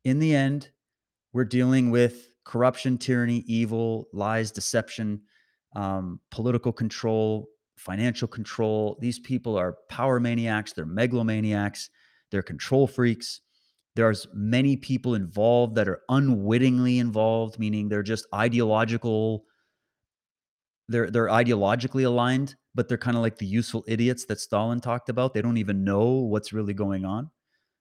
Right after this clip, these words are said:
Uh, there's a great clip that I put in chapter eight of Cult of Emetics featuring G. Edward Griffin, another brilliant contributor to exposing this, uh, where he was talking about the rings of compartmentalization, right?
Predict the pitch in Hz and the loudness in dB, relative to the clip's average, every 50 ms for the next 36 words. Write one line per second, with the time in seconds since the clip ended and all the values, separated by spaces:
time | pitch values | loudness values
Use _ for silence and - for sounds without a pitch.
0 | - 104 101 95 98 101 95 101 - - 107 104 104 - - 120 110 - - - | -8 -4 -4 -2 -2 -2 -4 -4 -2 0 0 0 -2 -2 -2 -2 -2 0 0 0
1 | 101 98 98 - - 113 101 98 95 - - 110 107 104 - 101 98 - 117 131 | 0 0 0 -2 -2 -2 -2 -2 -2 -4 -2 -2 -4 -4 -4 -6 -6 0 0 0
2 | 139 123 98 - 110 101 95 - 87 101 98 98 98 95 95 98 - - - - | 0 0 -2 -4 -4 -4 -4 -4 -6 -4 -2 -2 -2 -2 -2 -4 -6 -10 -10 -6
3 | - 110 - - 104 95 85 - - 113 117 113 107 101 104 92 87 - 151 151 | -6 -6 -4 -4 -6 -8 -8 -8 -6 -4 -2 -2 -2 -2 -4 -4 0 0 0 0
4 | - - 82 87 87 104 131 131 107 98 82 82 82 - - 98 107 110 107 107 | -2 -8 -10 -6 -4 -2 -2 0 -2 -2 -4 -8 -12 -14 -10 -6 -4 -4 -2 -2
5 | 104 95 90 - _ _ _ _ _ _ _ _ _ _ _ _ _ _ - - | -2 -4 -6 -8 _ _ _ _ _ _ _ _ _ _ _ _ _ _ -8 -4
6 | 113 101 - - 123 113 110 107 98 98 92 - - 104 92 - - - - 110 | -4 -4 0 0 2 2 2 2 0 -2 -4 -6 -6 -8 -8 -8 -8 -6 -4 -2
7 | 110 117 107 90 101 87 78 76 - - - - - _ _ _ _ _ _ _ | 0 0 -2 -4 -6 -10 -10 -12 -14 -16 -16 -18 -18 _ _ _ _ _ _ _
8 | _ _ _ - 98 98 101 101 104 104 113 117 107 110 - - 120 131 147 156 | _ _ _ -6 -2 -2 0 0 0 0 0 0 0 0 -2 -2 -2 -2 0 0
9 | - 127 113 107 95 110 104 - - 101 92 92 107 143 190 147 - 80 - - | -2 -2 -2 0 0 -2 -2 -2 -4 -4 -2 2 2 2 2 0 -4 -8 -12 -12
10 | - - - - - 110 107 98 90 80 - - - - _ - - 117 104 - | -14 -14 -14 -12 -8 -6 -4 -4 -6 -8 -12 -20 -20 -20 _ -8 -6 -4 -4 -2
11 | 113 110 98 110 110 110 107 107 104 101 104 127 160 - - - - - _ _ | -2 -2 0 0 -2 0 0 0 -2 -2 -2 -4 -6 -6 -10 -14 -16 -20 _ _
12 | _ _ _ _ - 90 95 117 143 | _ _ _ _ -10 -8 -6 -6 -8